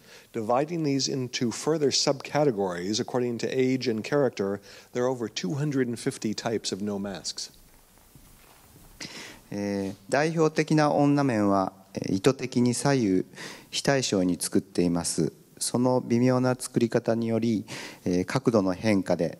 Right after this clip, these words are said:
Speaker 2: 泣いて見えたり、笑って見えたりします。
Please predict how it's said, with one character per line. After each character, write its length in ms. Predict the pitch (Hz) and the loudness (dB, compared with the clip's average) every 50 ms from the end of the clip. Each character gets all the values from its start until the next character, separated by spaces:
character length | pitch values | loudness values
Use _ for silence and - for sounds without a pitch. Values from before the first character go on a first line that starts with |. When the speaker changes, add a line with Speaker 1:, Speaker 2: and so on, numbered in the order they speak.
| - - | -6 -2
Speaker 2:
泣 180 | 110 110 107 | 0 0 0
い 20 | 104 | 2
て 120 | - 107 104 | 0 0 2
見 140 | 104 104 | 4 4
え 80 | 101 95 | 2 2
た 140 | - - 85 | 2 0 -2
り、 180 | 85 82 - - - - - | -2 -4 -6 -8 -10 -14 -8
笑 220 | - 92 90 95 | -4 -2 -2 -2
っ 40 | 92 | -2
て 180 | - - - 90 | -2 -2 0 2
見 100 | 92 92 | 2 2
え 60 | 90 | 2
た 140 | 82 - 110 | 2 0 -2
り 100 | 107 98 | -2 0
し 160 | 90 - - | -2 -2 -2
ま 140 | 87 82 80 | -2 -2 -2
す。 280 | - - 82 78 - | -2 -4 -4 -4 -6